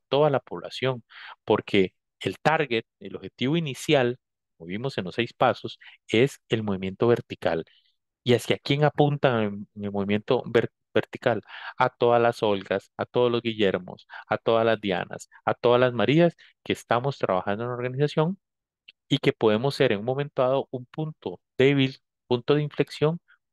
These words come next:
para, este, poder ingresar allí. Conclusiones, como les prometí, vamos bastante al grano. Bueno, uno,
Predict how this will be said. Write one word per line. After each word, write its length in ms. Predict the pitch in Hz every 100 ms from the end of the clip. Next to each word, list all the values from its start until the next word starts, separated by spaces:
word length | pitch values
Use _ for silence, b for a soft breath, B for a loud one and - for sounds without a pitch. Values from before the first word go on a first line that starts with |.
| _ _ _ _ _
para, 340 | - 117 98 - _ _ _ _ _
este, 340 | 104 - -
poder 300 | 90 - 98
ingresar 600 | 113 113 98 - 90 87 - _ -
allí. 360 | - - - _ _ _ _ _ _ _ _ _ _ _ _ _ _ _ _ B B B B
Conclusiones, 720 | - 135 - 123 175 165 107 -
como 180 | 101 95
les 120 | -
prometí, 560 | 98 95 151 190 196 - -
vamos 500 | 104 131 143 - - -
bastante 760 | 95 - 98 - 127 101 - _ -
al 180 | 101
grano. 360 | 92 87 80 73 _ _ _ _ _ _ B B B B B _ _ _ _
Bueno, 240 | - - - b b b b _ _ _
uno, 380 | 214 247 269 240